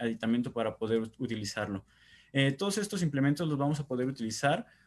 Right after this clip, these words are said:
como mencionamos, pues van a ejercer una resistencia, lo que nos va a permitir, eh,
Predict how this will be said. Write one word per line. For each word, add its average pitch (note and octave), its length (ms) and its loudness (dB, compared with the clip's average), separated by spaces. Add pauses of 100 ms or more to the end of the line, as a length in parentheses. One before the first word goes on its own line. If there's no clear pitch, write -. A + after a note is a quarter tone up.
(140)
como B2 200 0
mencionamos, B2+ 680 0
pues A#2+ 140 -8
van C#3 180 4
a D3+ 40 2
ejercer C3+ 360 0
una C#3+ 160 6
resistencia, B2 640 -2
lo C#3+ 160 0
que D#3 80 0
nos D3+ 120 0
va F3 100 2
a F3 40 -8
permitir, E3+ 580 0 (220)
eh, B2+ 560 2